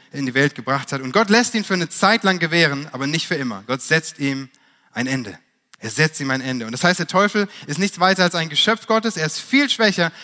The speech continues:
viel unterlegener als der Schöpfung. Und die Hölle ist Teil des Reiches Gottes, wo der Teufel bestraft wird, wo alles Böse reingeworfen wird.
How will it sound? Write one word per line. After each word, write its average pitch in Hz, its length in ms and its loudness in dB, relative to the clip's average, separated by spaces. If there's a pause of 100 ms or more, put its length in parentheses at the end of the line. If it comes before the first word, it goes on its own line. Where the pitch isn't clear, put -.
viel 262 380 2
unterlegener 202 640 2
als 151 180 2
der - 100 -6
Schöpfung. 156 460 -8 (240)
Und 139 80 -10
die 147 80 -2
Hölle 214 200 4
ist 175 200 -6
Teil 220 280 4
des - 180 0
Reiches 190 400 0
Gottes, 190 280 -2
wo 156 80 -8
der 151 120 -4
Teufel 180 260 0
bestraft 156 500 0
wird, 143 140 -4 (160)
wo 151 160 -10
alles 196 400 2
Böse 180 420 0
reingeworfen 139 720 0
wird. 127 240 2